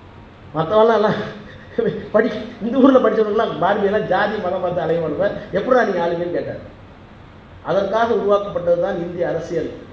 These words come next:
நிர்ணய சபை. அந்த நிர்ணய சபை ரெண்டு ஆண்டு காலம் உட்கார்ந்தது. உட்கார்ந்து என்ன பண்ணுச்சு? இந்த நாட்டில் எத்தனை மதம் இருக்கிறது? இந்து மதம் இருக்கு, கிறிஸ்தவ மதம் இருக்கு, முகமதிய மதம் இருக்கு, ஜைன மதம் இருக்கு, சீக்கிய மதம் இருக்கு, இத்தனை மதங்கள் இருக்கிறது.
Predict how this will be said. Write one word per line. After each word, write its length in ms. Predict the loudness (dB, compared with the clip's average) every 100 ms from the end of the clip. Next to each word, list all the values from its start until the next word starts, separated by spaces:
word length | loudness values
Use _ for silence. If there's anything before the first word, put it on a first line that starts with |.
| -20 -20 -8 -2
நிர்ணய 300 | 0 0 -2
சபை. 280 | -2 -6 -10 -14 -18 -20 -20 -20 -20 -12
அந்த 220 | -4 0
நிர்ணய 440 | 4 6 6 8 6
சபை 300 | 4 2 2
ரெண்டு 280 | 2 6 6
ஆண்டு 280 | 8 8
காலம் 220 | 6 6 2
உட்கார்ந்தது. 460 | 0 -2 -2 -6 -14 -18 -20 -20 -20 -20 -20 -20 -20 -20 -20 -20 -20 -14
உட்கார்ந்து 280 | 0 4 6
என்ன 140 | 4
பண்ணுச்சு? 400 | 4 2 0 -4 -8 -12 -18 -20 -20 -16 -2
இந்த 140 | 2
நாட்டில் 380 | 4 4 4 4
எத்தனை 340 | 4 6 4
மதம் 260 | 6 4 4
இருக்கிறது? 500 | 4 2 0 0 -2
இந்து 200 | -2 2
மதம் 160 | 4 2
இருக்கு, 280 | 2 -2 -4
கிறிஸ்தவ 320 | -4 0 0
மதம் 80 | 0
இருக்கு, 300 | -2 -2 0
முகமதிய 300 | 2 4 2
மதம் 260 | 0 -2 -2
இருக்கு, 240 | -2 0
ஜைன 120 | 2
மதம் 280 | 2 2 0
இருக்கு, 480 | -2 -4 -4 -6 -14 -20 -18 -18 -18 -20 -20 -20 -20 -6
சீக்கிய 340 | 0 4 4
மதம் 160 | 4 2
இருக்கு, 200 | -2 -8
இத்தனை 420 | 4 10 10 10
மதங்கள் 300 | 6 4 6
இருக்கிறது. 520 | 4 2 -2 -4 -10